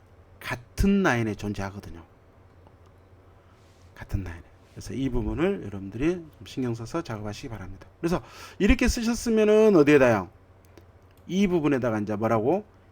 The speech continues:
A라고 기재를 할 겁니다. A라고 기재하는 거예요. 그럼 케이 투도 마찬가지죠?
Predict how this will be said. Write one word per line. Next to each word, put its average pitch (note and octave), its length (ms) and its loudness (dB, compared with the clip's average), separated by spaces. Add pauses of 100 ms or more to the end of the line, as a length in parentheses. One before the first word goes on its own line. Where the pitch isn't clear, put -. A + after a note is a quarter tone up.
(220)
A라고 C3+ 840 0
기재를 G2 400 -4
할 A2+ 100 -10
겁니다. F2+ 540 -8 (1800)
A라고 A2+ 400 -2
기재하는 F2+ 360 -16
거예요. - 160 -20 (720)
그럼 A#2 120 -8
케이 G#3+ 160 4
투도 - 200 2
마찬가지죠? C3 800 -2